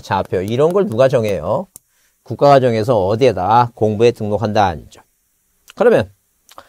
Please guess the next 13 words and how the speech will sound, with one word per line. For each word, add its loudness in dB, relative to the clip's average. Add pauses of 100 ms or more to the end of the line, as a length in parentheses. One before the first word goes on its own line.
(180)
아까 4
인허가 8
받아서 8
어디에다가, 6
내 0
땅에다 2
내가 2
뭐예요? 2
논에다가, 4
답에다가 0
집을 -6
진다 -2
그랬죠? -2